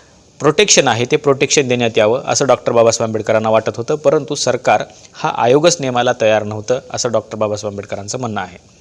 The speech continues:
दुसरी महत्त्वाची गोष्ट म्हणजे अनुसूचित जातीसाठी आणि जमातीसाठी ज्या काही तरतुदी संविधानामध्ये आलेल्या आहेत, त्याच तरतुदींच्या बाबतीमध्ये मी सॅटिस्फाईड नाही आहे, असं डॉक्टर बाबासाहेब आंबेडकरांना वाटत होतं.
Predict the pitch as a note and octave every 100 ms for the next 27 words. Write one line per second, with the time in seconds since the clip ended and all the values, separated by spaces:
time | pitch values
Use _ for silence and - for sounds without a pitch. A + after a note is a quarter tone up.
0 | _ _ _ _ _ _ B2+ B2+ D3+ C#3+
1 | A#2 A2 A2+ G#2+ - G#2 G2 - - -
2 | - - - - - C#3+ F3 G3+ G3 G3
3 | C3+ C3+ F#3+ F3+ D3 C3 E3 D#3 E3 C#3
4 | B2+ B2+ C3+ B2+ A#2+ C#3+ A#2+ C3+ E3+ F#3
5 | E3+ C#3 C3+ C3+ - B2 A#2+ A#2 A2+ A2
6 | A2 G#2+ G#2 G#2 B2 C#3+ - C#3+ - -
7 | B2 A#2 C3 A2+ A2 A#2+ A2 - A2 G#2+
8 | B2+ - - - - - A#2 F3+ - D3+
9 | F3+ - D#3 D#3 B2+ C3+ D3 G2+ G2 G#2+
10 | B2+ B2 C3 A#2+ A#2 A2+ A2+ G#2+ G#2 G#2+
11 | A#2 A2+ G#2 G2+ G2 F#2+